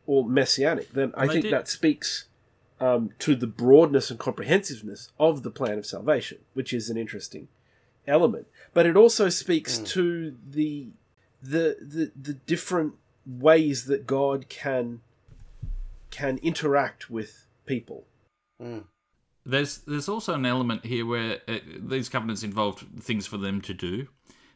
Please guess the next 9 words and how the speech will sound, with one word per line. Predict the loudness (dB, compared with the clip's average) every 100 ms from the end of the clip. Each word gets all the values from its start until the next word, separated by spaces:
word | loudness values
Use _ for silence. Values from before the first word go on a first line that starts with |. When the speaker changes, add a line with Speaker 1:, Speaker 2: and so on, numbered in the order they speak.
| -10
Speaker 2:
and | -6
some | -2 0
of | 0
them | -2
seemed | -4 -4 -4 -8 -12
a |
bit | -6 0
arbitrary. | 2 0 -2 -12 -14 -14 _ _ _ _ _ -2
Uh, | 0 0 -2